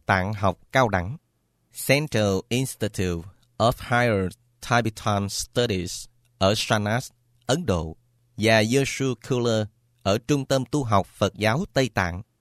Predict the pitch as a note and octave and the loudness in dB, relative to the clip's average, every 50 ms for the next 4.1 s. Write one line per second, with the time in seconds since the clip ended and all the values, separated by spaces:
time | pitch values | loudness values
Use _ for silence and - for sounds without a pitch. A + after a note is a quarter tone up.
0 | _ _ _ _ _ _ _ - - B2+ A#2 A#2+ A2+ - - A#2 A2 G#2+ G#2+ G2+ | _ _ _ _ _ _ _ -2 -2 0 0 0 -4 -4 0 2 2 2 2 0
1 | F#2 - _ - A2+ A2+ G#2+ G#2+ A#2 C#3 - - - - _ - G2+ G#2 A2+ A#2+ | -4 -8 _ -2 0 0 0 0 0 -2 -4 -8 -10 -14 _ -6 -2 0 2 2
2 | B2 A#2 A2+ A2 G#2+ G#2 - - B2 B2 B2+ A#2+ - G2 F2+ E2 D#2 - _ _ | 2 2 2 0 -2 -2 -4 -2 -2 -2 -2 -2 -4 -4 -4 -4 -8 -12 _ _
3 | _ _ _ _ - F#2+ G2 A2 A#2 A#2+ A#2 - - B2+ A#2+ G#2+ - A2+ A2+ A2+ | _ _ _ _ 0 0 2 2 2 2 0 0 -2 -6 -6 -4 -2 -2 0 0
4 | A2 | -2